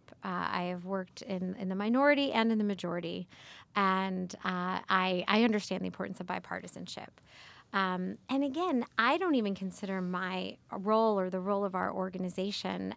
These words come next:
as, uh, partisan, first and foremost. We are a values-driven organization. And, you know, luckily,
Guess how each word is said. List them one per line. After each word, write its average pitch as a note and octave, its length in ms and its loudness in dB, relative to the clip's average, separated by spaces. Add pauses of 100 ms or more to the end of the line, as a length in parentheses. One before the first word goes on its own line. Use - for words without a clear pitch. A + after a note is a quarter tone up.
(160)
as, F#3 640 -2
uh, F3+ 340 -2 (100)
partisan, G3+ 560 -2
first - 280 -12
and F3 120 -8
foremost. - 600 -10 (440)
We D4 160 4
are E4 100 8
a C4 60 4
values-driven F#3 760 0
organization. - 840 -8 (440)
And, G3+ 560 6 (200)
you A3+ 100 4
know, G#3+ 160 6
luckily, G#3 760 2